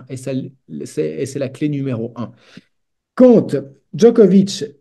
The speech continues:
joue un revers croisé, il a gagné trente-huit pour cent des points, la, la, ce qu'on appelle le success ratio après avoir joué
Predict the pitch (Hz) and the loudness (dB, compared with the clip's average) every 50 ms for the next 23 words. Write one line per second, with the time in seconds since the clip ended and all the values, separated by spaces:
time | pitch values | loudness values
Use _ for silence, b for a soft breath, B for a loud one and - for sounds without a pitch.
0 | _ _ - 147 127 143 208 233 220 185 190 - 151 135 127 135 165 160 143 151 | _ _ -10 -6 0 2 4 4 4 4 2 -2 -6 -4 0 2 2 2 2 2
1 | 151 131 120 - - - - - - 180 170 151 127 139 156 180 254 - - _ | 0 0 0 -6 -14 -20 -14 -6 0 0 0 2 2 2 2 0 0 -2 -8 _
2 | _ - 147 143 143 139 143 147 151 156 143 - - - 254 247 247 - 214 185 | _ -8 -4 -2 -2 0 0 0 -2 -2 -6 -6 -6 -4 -4 -4 -2 -2 -4 -2
3 | 190 190 - - 175 151 135 135 135 135 - 135 147 196 196 - - 143 - 123 | -4 -6 -6 -6 -6 -4 -4 -4 -6 -6 -10 -10 -10 -10 -10 -12 -12 -10 -8 -6
4 | 131 135 131 120 113 120 123 - 156 147 139 165 160 147 123 - - 226 - - | -6 -6 -6 -8 -10 -12 -8 -4 -2 -2 0 0 0 0 0 2 2 2 2 2
5 | 190 - - - 170 156 131 - - 170 147 131 - - 143 135 135 135 135 131 | 0 0 2 2 2 2 2 2 0 0 -2 -2 -4 -4 -4 -4 -4 -4 -4 -4
6 | 139 156 170 170 175 190 - | -4 0 0 0 0 0 -4